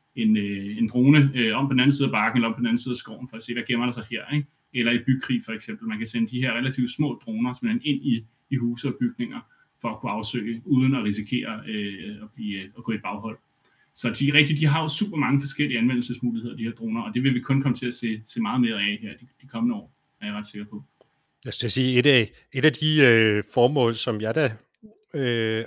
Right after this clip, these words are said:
Speaker 2: har, har bidt mærke i, det er sådan noget som, øh, tankfly. Altså, nogle af de her, sådan lidt, øh, man taler om de her dumb, dull og dangerous, øh, øh, operationer, ikke? Altså
Speaker 1: Mm.
Speaker 2: sådan en,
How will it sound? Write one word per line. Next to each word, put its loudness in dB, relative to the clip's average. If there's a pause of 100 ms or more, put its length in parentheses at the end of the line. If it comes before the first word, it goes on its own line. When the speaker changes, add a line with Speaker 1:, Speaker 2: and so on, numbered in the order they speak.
(120)
Speaker 2:
har, -4
har 0
bidt -2
mærke 2
i, -2
det 2
er 2
sådan 0
noget 2
som, -2
øh, -4
tankfly. -2 (680)
Altså, 0 (440)
nogle -2
af -10
de -6
her, -2 (380)
sådan -4
lidt, -6
øh, 0
man -4
taler -6
om -8
de -4
her 0 (180)
dumb, 0
dull 4
og 0
dangerous, -2
øh, -2 (220)
øh, -6
operationer, -2
ikke? -2
Altså -4
Speaker 1:
Mm. -8
Speaker 2:
sådan -2
en, -6